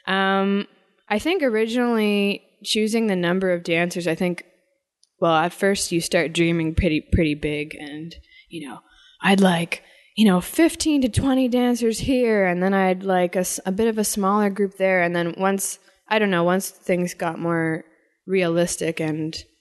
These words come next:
um, your head's kind of coming out of the clouds a bit, we had to cut those numbers <laughs> down a bit, which makes a lot of sense for, you know, scheduling reasons,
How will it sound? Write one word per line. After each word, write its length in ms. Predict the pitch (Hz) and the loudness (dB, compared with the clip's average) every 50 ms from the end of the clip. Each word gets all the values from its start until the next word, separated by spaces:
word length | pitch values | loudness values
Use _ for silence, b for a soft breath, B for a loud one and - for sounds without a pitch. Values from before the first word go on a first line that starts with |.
| _ _ _ _ _ _ - | _ _ _ _ _ _ -8
um, 200 | 175 165 160 160 | -6 -4 -2 0
your 120 | 160 160 170 | 0 0 0
head's 520 | 170 175 160 160 165 - - - - - | 2 2 2 0 0 -4 -8 -8 -6 -6
kind 280 | - - 185 165 156 156 | -4 -2 0 0 0 -2
of 120 | 156 - | -2 -2
coming 320 | - 196 165 160 160 160 | 0 0 2 2 2 0
out 100 | 151 156 | 0 0
of 80 | 156 160 | -2 -2
the 60 | 165 165 | -2 -4
clouds 480 | - - - 151 156 156 160 165 165 | -4 0 0 2 4 4 2 2 0
a 40 | 165 | -2
bit, 380 | 160 170 156 160 - - - - B B B B B | 0 0 0 0 -2 -6 -12 -16 B B B B B
we 80 | - 175 | -4 -4
had 100 | 165 165 | -4 -4
to 60 | 175 | -4
cut 320 | - - 202 170 - - | -2 0 0 0 0 -2
those 200 | 175 170 170 170 | -4 -4 -4 -2
numbers 380 | 190 175 165 170 165 180 185 175 | -2 -2 -2 -2 -2 -2 -4 -2
<laughs> 0 | |
down 540 | - 202 208 208 220 175 170 170 185 240 311 - B B B B B B B | 0 0 2 2 2 2 2 2 2 0 0 -2 B B B B B B B
a 80 | B 196 | B 0
bit, 420 | 190 196 190 202 208 - - - - - _ - 262 247 - | 0 2 2 0 0 -2 -6 -20 -20 -20 _ -20 -20 -14 -6
which 260 | 190 190 185 185 185 202 | -2 0 0 0 0 0
makes 380 | 190 185 180 175 - - - | 0 0 0 -2 -2 -4 0
a 60 | 190 | 2
lot 180 | 180 170 165 165 | 2 2 2 2
of 80 | 165 - | 0 -2
sense 340 | - - 160 156 160 - | -4 -4 -4 -4 -6 -6
for, 640 | - - - 160 156 156 151 143 147 143 147 170 175 - _ _ _ _ | -8 -8 -6 -4 -2 -2 -2 -2 -4 -4 -6 -10 -12 -16 _ _ _ _
you 160 | - 185 170 | -4 -2 0
know, 80 | 151 160 | 0 -2
scheduling 760 | 165 - - - 170 165 170 170 170 165 165 165 160 160 165 | -2 -4 -2 0 0 0 2 2 0 2 2 0 0 0 0
reasons, 760 | 160 156 156 165 170 170 170 165 156 160 165 170 - - | 0 0 0 0 -2 -2 -4 -4 -4 -4 -4 -6 -6 -8